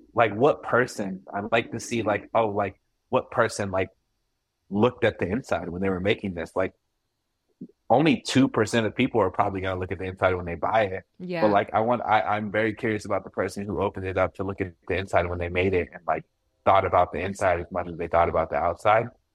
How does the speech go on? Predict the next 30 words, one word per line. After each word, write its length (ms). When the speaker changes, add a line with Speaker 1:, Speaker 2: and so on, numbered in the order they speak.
Speaker 1:
So 120
that's, 240
like, 240
again, 380
and 240
that's, 340
to 80
me, 180
those 260
are 40
the 140
things 320
to 80
me 220
that 160
make 160
a 60
product 440
great. 320
And 280
it's 200
kind 240
of, 100
like, 180
just 200
kind 160
of 100
treating 380
everything, 680
like, 220